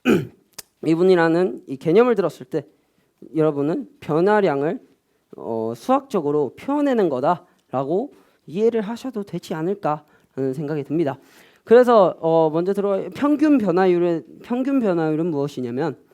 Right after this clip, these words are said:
어, 어떤 주어진 구간에서의 변화량을 뜻합니다.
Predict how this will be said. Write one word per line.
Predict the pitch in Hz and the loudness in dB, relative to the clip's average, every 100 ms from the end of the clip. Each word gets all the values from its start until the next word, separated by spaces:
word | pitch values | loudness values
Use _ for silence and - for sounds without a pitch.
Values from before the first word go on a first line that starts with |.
| _ _ _ - | _ _ _ 0
어, | 151 147 151 143 139 - _ - | 4 4 4 2 0 -6 _ -4
어떤 | 160 190 240 214 180 - | -2 2 2 2 0 -8
주어진 | - 185 220 214 208 | -10 2 2 4 -2
구간에서의 | 196 170 240 247 185 151 139 147 | -2 2 4 4 0 0 -2 -2
변화량을 | - 165 190 156 160 226 220 | -2 0 2 2 0 2 0
뜻합니다. | 151 - 117 113 | -4 -10 -10 -10